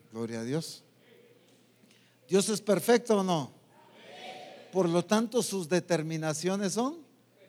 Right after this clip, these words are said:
sus acciones son, su voluntad es perfecta,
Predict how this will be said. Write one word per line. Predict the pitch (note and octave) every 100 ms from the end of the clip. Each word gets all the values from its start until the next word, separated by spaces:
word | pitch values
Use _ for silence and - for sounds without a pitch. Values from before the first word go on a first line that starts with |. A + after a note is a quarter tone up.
| _ _ _ _ _ _ _ _ _ _ _ _
sus | - F#3+ E3
acciones | E3+ - - G3 F#3+ F3+
son, | G#3 A#3+ E4 - _ _ - - - - - - -
su | - F#3+
voluntad | F3 F3+ E3 D#3+ F#3+ F#3+ G#3+
es | C4 - - - - - - - - - -
perfecta, | A3+ - C4